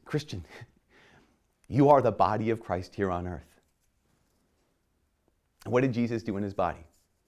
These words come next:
He suffered, he died, he rose, and he triumphed. It's finished. And you're the body of Christ.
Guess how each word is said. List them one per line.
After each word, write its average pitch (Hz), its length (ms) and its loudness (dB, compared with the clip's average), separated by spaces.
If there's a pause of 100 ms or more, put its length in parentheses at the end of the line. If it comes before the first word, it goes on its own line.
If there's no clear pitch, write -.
(800)
He - 140 -14
suffered, 120 500 -6 (460)
he - 200 -12
died, 95 500 -6 (340)
he - 160 -16 (120)
rose, 110 460 -2 (280)
and 85 100 -14
he 85 60 -10
triumphed. 80 600 -8 (280)
It's 104 240 -10
finished. - 640 -12 (3000)
And 92 100 -12
you're 95 100 -8
the 120 80 -4
body 95 260 -4
of 98 100 -6
Christ. - 420 -12